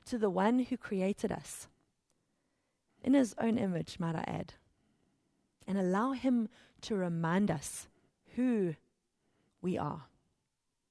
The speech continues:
There's been a quote I've seen a few times since the beginning of covid nineteen. Uh, it looks at how to deal with this time we have. And Emma Zeck says the following. She says, What you can do instead is observe this pause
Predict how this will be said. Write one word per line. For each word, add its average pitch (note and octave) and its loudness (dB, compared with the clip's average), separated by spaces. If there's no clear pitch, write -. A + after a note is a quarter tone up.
There's F3+ -4
been B3 4
a G#3 2
quote A#3 0
I've G3 0
seen A#3+ 4
a G#3 4
few C4 2
times A3 4
since G#3 0
the G3 -2
beginning G3+ 4
of F3+ 2
covid G3 0
nineteen. F#3 0
Uh, E3+ 0
it F3 -8
looks A3+ 2
at G3+ 4
how A3 6
to A3 8
deal G3 6
with F#3 -2
this - -4
time G3+ 0
we E3+ -2
have. E3 -2
And - -2
Emma A3+ 6
Zeck G3 2
says F#3+ -2
the F#3 -4
following. F3+ -2
She - -12
says, G3 -2
What - -2
you A4 -6
can C4+ 2
do G#3+ 0
instead F#3+ 0
is F3 -2
observe G3+ 2
this A3+ 2
pause E3+ -4